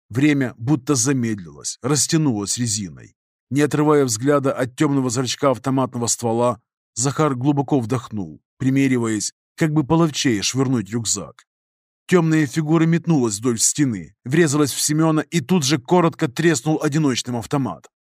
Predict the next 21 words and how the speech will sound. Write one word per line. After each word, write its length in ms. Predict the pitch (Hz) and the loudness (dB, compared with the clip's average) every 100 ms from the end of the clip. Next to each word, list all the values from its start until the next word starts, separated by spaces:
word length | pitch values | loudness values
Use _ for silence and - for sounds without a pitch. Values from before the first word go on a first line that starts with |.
| _ - | _ -6
Захар 360 | 123 170 185 160 | -2 0 2 2
рванулся 640 | 147 160 175 156 120 139 | 2 2 4 2 2 -2
вперед, 440 | 113 156 151 135 | 0 2 4 2
отбрасывая 540 | 120 117 147 - 139 139 | -2 2 2 2 2 2
рюкзак 380 | 139 123 143 | 2 0 0
в 60 | - | -2
сторону, 420 | - 165 147 143 | 0 2 4 2
скидывая 460 | 131 - 180 143 135 | 0 2 2 4 2
с 100 | - | 2
плеча 320 | 160 - 139 | 0 0 0
дробовик. 600 | 120 123 135 107 80 - _ _ _ | 0 -2 -2 -4 -12 -18 _ _ _
Семен 440 | - - 175 170 143 | -2 2 4 2 0
отшвырнул 560 | 151 - 160 170 156 | -2 0 2 4 4
от 100 | 131 | 2
себя 300 | - 135 139 | 0 2 2
обмякшее 560 | 127 139 139 - 139 131 | 2 0 -2 -2 0 2
Юлькино 400 | 143 139 131 135 | 2 2 0 -2
тело 300 | 117 156 151 | 0 2 2
и 140 | 139 | 2
стал 280 | 143 - 151 | -2 2 0
подниматься, 800 | - 156 160 156 110 - - 71 | 2 0 0 0 -2 -6 -8 -10